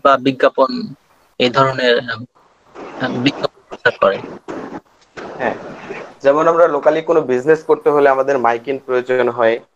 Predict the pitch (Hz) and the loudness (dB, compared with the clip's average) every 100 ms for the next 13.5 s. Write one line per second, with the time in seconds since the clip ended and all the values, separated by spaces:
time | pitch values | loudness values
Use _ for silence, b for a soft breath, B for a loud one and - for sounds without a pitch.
0 | _ _ _ _ - 113 123 120 127 123 | _ _ _ _ -8 2 2 4 0 2
1 | 127 127 120 120 113 120 110 113 _ - | -2 2 0 2 -2 2 0 0 _ -10
2 | 123 135 135 139 139 135 131 135 135 131 | -2 2 4 4 2 0 0 0 2 2
3 | 123 135 123 123 110 123 117 127 120 123 | 0 0 -4 0 0 -2 -6 -6 -4 -6
4 | - 107 113 _ _ - - _ - - | -6 -12 -12 _ _ -20 -20 _ -16 -14
5 | - - 123 123 123 123 123 123 135 120 | -10 -6 -4 -2 2 2 2 0 -4 -4
6 | 107 - _ _ _ _ - - - - | -4 -6 _ _ _ _ -20 -18 -12 -2
7 | 135 147 143 139 143 156 151 147 151 151 | 2 6 6 4 -2 -6 -2 -2 -2 -4
8 | 156 160 151 139 139 139 135 135 135 131 | -6 -6 0 2 2 2 2 2 2 0
9 | 127 123 123 123 120 123 123 117 117 - | 2 0 0 -2 -4 0 2 2 0 2
10 | 131 131 - 123 117 117 123 117 117 113 | 2 2 -2 -16 -10 -4 -2 -2 0 2
11 | 113 107 101 - - 110 110 113 110 113 | 2 2 0 -10 -6 -4 -4 -6 -2 2
12 | 117 113 113 - 107 - 110 110 _ - | 4 2 0 -10 -10 -8 -6 -8 _ -20
13 | - - - 110 | -20 -20 -18 -8